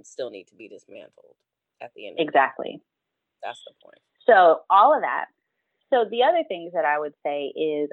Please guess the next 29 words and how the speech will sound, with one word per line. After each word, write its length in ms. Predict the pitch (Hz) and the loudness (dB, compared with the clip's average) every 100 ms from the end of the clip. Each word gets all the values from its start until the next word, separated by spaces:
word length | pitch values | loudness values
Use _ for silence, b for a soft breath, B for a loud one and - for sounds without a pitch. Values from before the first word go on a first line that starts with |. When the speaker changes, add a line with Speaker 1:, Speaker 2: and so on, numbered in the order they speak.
| - | 0
Speaker 2:
I 100 | 202 | 2
think 200 | 311 320 | 2 2
it's 100 | 294 - | 2 4
helpful 340 | - - 180 - | 2 2 0 2
to 140 | 156 151 | -2 0
think 220 | 156 160 160 | -4 -4 -2
about, 480 | 147 135 131 113 - _ _ _ _ _ _ - | 2 4 4 2 -2 _ _ _ _ _ _ 0
um, 360 | 156 147 143 | 2 2 -2
when 200 | - 156 | 0 0
thinking 320 | 156 190 190 175 | 0 -2 -2 2
about 220 | 156 165 | 4 6
what 80 | 165 | 4
does 100 | 165 | 4
it 120 | 147 | -2
look 80 | 156 | 0
like 160 | 147 151 | -2 -2
to 80 | 147 | -4
get 120 | 143 | -4
involved 340 | 139 135 135 | 0 2 2
in 120 | 147 139 | 0 -4
social 280 | 143 - 131 | -6 -4 -2
justice 420 | 135 135 143 139 | -2 -2 -8 -8
and 140 | 139 139 | -4 -2
racial 260 | 160 160 | 0 -2
justice 380 | 151 - - 139 - | -2 -2 -4 -10 -2
work, 240 | 135 135 - _ | 0 0 -2 _
there's 240 | 185 180 175 | 2 2 2
different 400 | 208 208 208 151 | 0 2 0 2
levels 440 | 156 147 143 127 | 2 2 2 0